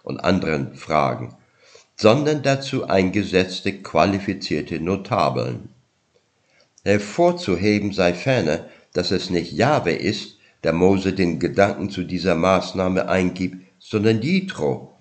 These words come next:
der Midianit. Die Bürokratie ist keine göttliche,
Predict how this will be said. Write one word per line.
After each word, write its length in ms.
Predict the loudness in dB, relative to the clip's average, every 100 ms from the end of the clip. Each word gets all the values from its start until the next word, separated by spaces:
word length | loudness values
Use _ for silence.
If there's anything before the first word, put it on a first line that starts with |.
| _
der 100 | -4
Midianit. 880 | 0 0 2 2 2 0 -4 -6 -16 _ _ _ _ _ _ _ -12
Die 80 |
Bürokratie 1000 | -4 0 2 2 0 -2 -2 -2 0 0
ist 260 | -2 -4 -2
keine 320 | 0 2 0
göttliche, 720 | 2 2 2 -4 -8 -6 -8